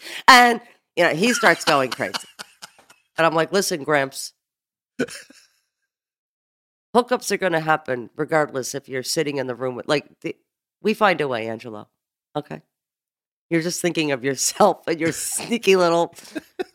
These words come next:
Speaker 1: horny ass at her age." You know what I mean? And I know it's hard. Well, you have a daughter. You, you know what I mean? It's, it's
Speaker 2: Yep.
Speaker 1: Okay. So anyway, I wake up and I'm like, "Oh, okay, this is my chance to be a mom." <laughs> 'Cause,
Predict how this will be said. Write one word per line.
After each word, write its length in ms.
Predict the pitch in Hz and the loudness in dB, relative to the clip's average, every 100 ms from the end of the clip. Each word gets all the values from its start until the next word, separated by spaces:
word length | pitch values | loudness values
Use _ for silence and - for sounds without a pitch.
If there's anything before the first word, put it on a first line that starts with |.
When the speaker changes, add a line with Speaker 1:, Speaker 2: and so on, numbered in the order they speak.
| 277 _ _ _ - | -16 _ _ _ -6
Speaker 1:
horny 380 | 196 185 175 165 | 2 4 4 4
ass 460 | 156 156 156 - - _ _ | 6 4 2 -8 -18 _ _
at 120 | 147 143 | 2 4
her 220 | 156 135 | 2 0
age." 360 | 92 _ - - | -4 _ -20 -4
You 100 | 165 | 0
know 80 | 160 | 2
what 40 | |
I 20 | |
mean? 100 | 156 160 | 2 2
And 20 | |
I 80 | 165 | 4
know 160 | 170 214 | 4 2
it's 100 | 208 | 2
hard. 240 | 247 190 | 2 4
Well, 100 | 147 | 2
you 120 | 165 | 2
have 100 | 190 | 2
a 40 | 180 | 2
daughter. 360 | 180 214 147 | 0 2 2
You, 220 | 127 156 156 | -2 -6 -8
you 80 | 180 | -6
know 80 | 170 | 0
what 60 | 175 | 0
I 20 | |
mean? 180 | 175 190 | 0 -2
It's, 240 | 175 - - | -6 -10 -14
it's 320 | 160 - _ - | -14 -14 _ -10
Speaker 2:
Yep. 340 | 117 143 208 _ _ _ - | -2 -2 -2 _ _ _ -2
Speaker 1:
Okay. 200 | 147 127 - _ _ _ _ _ _ _ _ _ _ _ - | 0 0 -6 _ _ _ _ _ _ _ _ _ _ _ 0
So 140 | 311 | 6
anyway, 240 | 294 220 165 | 6 6 4
I 120 | 170 | 4
wake 280 | 185 226 208 | 2 0 2
up 280 | 185 185 185 | 2 2 0
and 80 | |
I'm 120 | 170 151 | -4 -2
like, 180 | 151 - | -2 0
"Oh, 180 | 233 202 | 2 0
okay, 220 | - 165 | 0 -4
this 200 | 170 214 | -4 -10
is 100 | 175 | -8
my 100 | 175 | -8
chance 400 | - 151 143 - | -6 -6 -6 -8
to 80 | 156 | -10
be 180 | 143 135 | -6 -4
a 60 | |
mom." 500 | 143 170 220 123 - _ - | -2 -4 -2 -4 -6 _ 0
<laughs> 640 | - - - - - 226 | 0 -2 -10 -10 -6 -6
'Cause, 420 | - 202 180 - | 0 0 0 -6